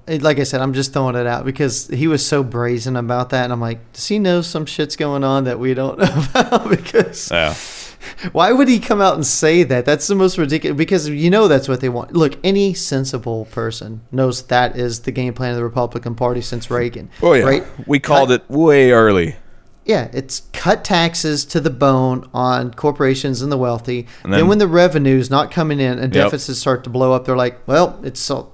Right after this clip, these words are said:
Speaker 1: hey, man, it's all these fucking entitlements. We gotta
Speaker 2: Yep.
Speaker 1: cut these entitlements back." It's been their game plan for
Speaker 2: Yep.
Speaker 1: forty years.
Speaker 2: Cut
Speaker 1: I mean
Speaker 2: taxes for the ultra wealthy and the,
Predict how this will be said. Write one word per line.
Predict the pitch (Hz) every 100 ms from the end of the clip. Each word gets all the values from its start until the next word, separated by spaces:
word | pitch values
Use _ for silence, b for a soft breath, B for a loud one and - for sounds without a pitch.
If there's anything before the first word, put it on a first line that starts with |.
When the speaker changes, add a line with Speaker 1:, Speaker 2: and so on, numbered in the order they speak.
| -
Speaker 1:
hey, | 123 151 151
man, | 127 139
it's | 135 - -
all | 101 139
these | 143 -
fucking | 165 165
entitlements. | 175 156 143 208 208 120 117
We | 120
gotta | 120 -
Speaker 2:
Yep. | 202
Speaker 1:
cut | - 247
these | 175 170
entitlements | 170 175 226 180 110 -
back." | 104 104 117 131 b b b b b b b _ _ -
It's | 113 -
been | 185 214
their | 147
game | 135 147 139
plan | 127 120 120 117
for | 120
Speaker 2:
Yep. | 117 139
Speaker 1:
forty | 143 113
years. | 110 120 110 - 113 -
Speaker 2:
Cut | - 131
Speaker 1:
I |
mean | 113
Speaker 2:
taxes | 131 123 117 120
for | 123
the | 120 120
ultra | 117 113 - 113
wealthy | 113 110 - 110
and | 107 101 104
the, | 101 101 101 98